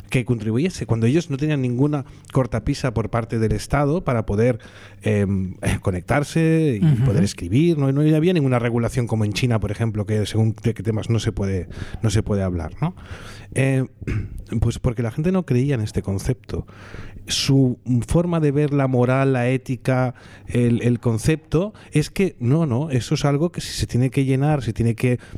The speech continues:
Speaker 1: se tiene que escribir o se tiene que publicar o alguien tiene que decir algo so-, sobre ese tema, que lo haga
Speaker 2: Alguien
Speaker 1: el
Speaker 2: que sepa.
Speaker 1: gobierno. Claro, no, que lo haga el gobierno. ¿Eh?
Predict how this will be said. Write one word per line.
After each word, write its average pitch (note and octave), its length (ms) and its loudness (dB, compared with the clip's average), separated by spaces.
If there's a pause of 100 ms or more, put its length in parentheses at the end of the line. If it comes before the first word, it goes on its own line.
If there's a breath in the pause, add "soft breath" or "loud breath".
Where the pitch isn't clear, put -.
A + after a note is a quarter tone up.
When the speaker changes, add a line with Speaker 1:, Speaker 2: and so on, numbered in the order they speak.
(220 loud breath)
Speaker 1:
se - 160 -2
tiene B2 180 2
que A#2+ 80 -2
escribir C3 520 2
o A#2 40 0
se A#2 100 -6
tiene A#2 200 2
que B2 100 2
publicar A#2+ 560 2
o A#2+ 80 4
alguien A2+ 220 0
tiene A#2+ 220 0
que A#2 100 0
decir A2+ 260 0
algo A#2 220 2
so-, A2+ 280 0
sobre B2 280 2
ese A#2+ 180 -2
tema, D#3+ 380 0 (500 loud breath)
que B2+ 140 4
lo A2+ 240 6
haga C3+ 320 2
Speaker 2:
Alguien D3+ 260 2
Speaker 1:
el D3 140 4
Speaker 2:
que E3 80 4
sepa. - 0 -
Speaker 1:
gobierno. C3 500 0 (140)
Claro, A#2+ 240 2
no, G3 180 2
que - 80 -2
lo B2 80 4
haga C#3 80 0
el F#3 80 0
gobierno. C#3 640 2 (720 loud breath)
¿Eh? E3 140 0